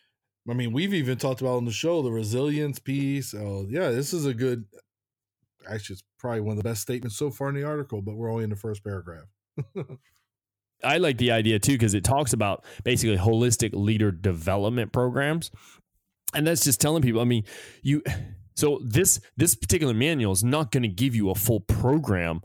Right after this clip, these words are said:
Speaker 2: on what you need to do. It gives you outlines and guidelines of,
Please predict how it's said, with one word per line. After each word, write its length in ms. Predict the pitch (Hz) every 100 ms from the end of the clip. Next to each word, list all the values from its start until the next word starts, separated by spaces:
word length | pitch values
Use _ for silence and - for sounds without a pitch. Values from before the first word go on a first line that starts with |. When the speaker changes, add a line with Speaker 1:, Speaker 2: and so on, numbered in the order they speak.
| - -
Speaker 2:
on 460 | 101 104 101 95 90 -
what 500 | 95 104 110 123 120
you 180 | 117
need 160 | 104 95
to 80 | 90
do. 280 | 113 110 87
It 120 | 143
gives 260 | 123 143 113
you 100 | 104 -
outlines 540 | 110 143 - 107 98 92
and 100 | 90
guidelines 540 | 98 147 135 101 92
of, 120 | 92